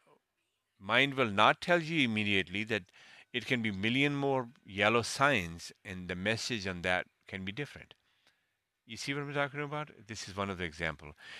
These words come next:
Many other examples, you know. Just your, any of your childhood memories, you know. Like,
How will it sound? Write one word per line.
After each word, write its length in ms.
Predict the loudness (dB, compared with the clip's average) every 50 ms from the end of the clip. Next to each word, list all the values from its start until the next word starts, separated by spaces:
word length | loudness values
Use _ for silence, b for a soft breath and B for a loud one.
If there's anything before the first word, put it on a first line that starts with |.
| B B B B B
Many 260 | 2 2 4 4 4
other 140 | 4 2 0
examples, 640 | -2 -2 0 0 0 0 -2 -6 -12 -12 -10 -8
you 80 | -8 -6
know. 160 | -6 -8 -10 -14 B B B B B B B B B B B
Just 360 | -2 0 2 2 0 0 -4 _ _ _
your, 160 | -10 -8 -8 -8 -8 _ 0
any 260 | 0 2 4 6 4
of 160 | 4 4 2
your 160 | -2 -2 -2
childhood 580 | -2 -2 2 4 4 4 4 2 -2 -4 -4 -2
memories, 540 | -2 -2 -2 -2 -2 -6 -8 -8 -8 -10 -12
you 80 | -12
know. 160 | -10 -10 -12 -12 _ B B B B B B B B B B B -2
Like, 200 | 0 0 0